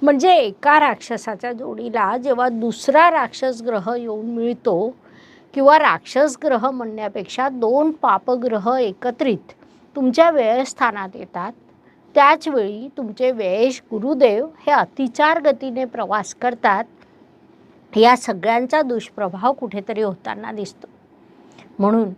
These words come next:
साडेसातीचा हा पहिला टप्पा मेष जातकांसाठी बऱ्यापैकी संघर्षाचा राहील. मात्र संघर्षातून मिळणाऱ्या यशाचं महत्त्व हे मोठं असतं, जास्त असतं,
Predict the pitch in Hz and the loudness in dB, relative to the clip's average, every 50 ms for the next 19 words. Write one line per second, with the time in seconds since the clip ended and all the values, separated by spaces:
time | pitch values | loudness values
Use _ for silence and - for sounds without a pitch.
0 | _ _ _ _ _ _ _ _ - - - 254 214 214 226 277 320 - 339 339 | _ _ _ _ _ _ _ _ -6 0 2 2 4 4 4 2 2 2 0 -2
1 | - - 330 302 - 349 349 311 - - 330 320 - - 247 208 202 202 233 240 | -2 -2 -4 0 2 2 2 2 2 0 0 0 0 -2 -8 -8 -2 2 2 2
2 | 269 262 - 247 - _ - 202 208 240 254 277 233 208 208 233 226 - - 294 | 2 2 0 -4 -4 _ -4 -4 -4 -4 -4 -4 -4 -2 -2 -2 -2 -2 -4 -4
3 | 294 247 214 233 214 175 175 - - - - 196 185 180 - - 196 185 - 269 | -4 -4 -4 -4 -4 -4 -4 -8 -10 -6 -6 -6 -6 -6 -6 -8 -8 -6 -4 -6
4 | 269 233 208 202 180 220 247 240 - 269 240 - - 185 - - 233 214 190 190 | -4 -2 0 2 2 2 2 2 2 0 0 -2 -6 -10 -10 -8 -10 -10 -8 -8
5 | 185 175 - - 196 175 - 208 202 190 185 170 - - - _ _ _ _ - | -8 -8 -8 -8 -10 -8 -8 -8 -6 -6 -6 -8 -10 -14 -20 _ _ _ _ -20
6 | _ _ - - - - - - - - 233 226 226 220 - - 240 196 180 160 | _ _ -20 -20 -20 -20 -20 -14 -4 2 4 6 6 4 2 -2 -4 -2 -2 -4
7 | 170 _ _ _ _ _ _ - - - 240 220 220 233 240 269 285 269 - 294 | -6 _ _ _ _ _ _ -6 0 0 2 2 4 6 6 6 6 6 2 0
8 | 269 269 - 294 277 269 254 226 214 208 208 220 220 214 226 226 233 233 - - | -2 -2 -2 -6 -6 -6 -8 -8 -8 -8 -6 -4 -4 -4 -4 -4 -6 -6 -6 -8
9 | 120 180 170 - - 233 220 226 - 247 226 190 170 160 190 196 190 - - 254 | -8 -8 -6 -4 -2 -4 -2 -2 -2 -4 -4 -4 -4 -6 -6 -8 -8 -4 -2 0
10 | 269 285 262 - 262 247 233 202 185 175 165 - - 233 269 262 - - - - | 0 0 -2 -4 -6 -4 -4 -6 -8 -8 -10 -8 -4 -2 -2 -2 -4 -6 -10 -8
11 | 208 190 185 185 180 208 180 185 190 - - - - 277 247 208 - - - 208 | -6 -6 -4 -4 -4 -2 -2 -2 -2 -4 -6 -2 0 0 0 0 -4 -8 -6 -6
12 | 185 170 | -6 -6